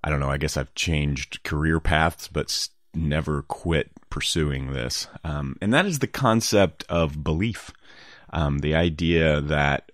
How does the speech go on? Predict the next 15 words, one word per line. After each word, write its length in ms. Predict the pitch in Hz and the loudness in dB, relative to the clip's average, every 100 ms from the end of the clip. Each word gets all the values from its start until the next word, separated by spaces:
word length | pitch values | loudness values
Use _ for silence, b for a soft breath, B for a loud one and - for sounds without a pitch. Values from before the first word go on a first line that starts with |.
| - | -6
we 180 | 80 | -2
all 140 | 76 78 | 0 0
believe 340 | 76 78 80 | 0 -2 -2
something, 460 | - 80 80 101 104 - - _ - - | -2 -2 0 -2 -4 -12 -20 _ -20 -12
um, 340 | - 69 64 62 | -6 -4 -4 -4
even 240 | 85 76 | -2 0
those 340 | 73 73 73 - | 0 0 -2 -6
of 140 | 73 71 | -6 -6
us 180 | 71 | -6
who 100 | - | -6
claim 340 | 71 73 73 69 | -8 -6 -4 -4
we 140 | 69 | -6
don't 260 | 65 71 - - | -4 -6 -6 -10
believe 340 | - 69 78 85 | -10 -6 -4 -2
anything, 560 | 85 82 95 95 98 | -2 0 -2 -2 -4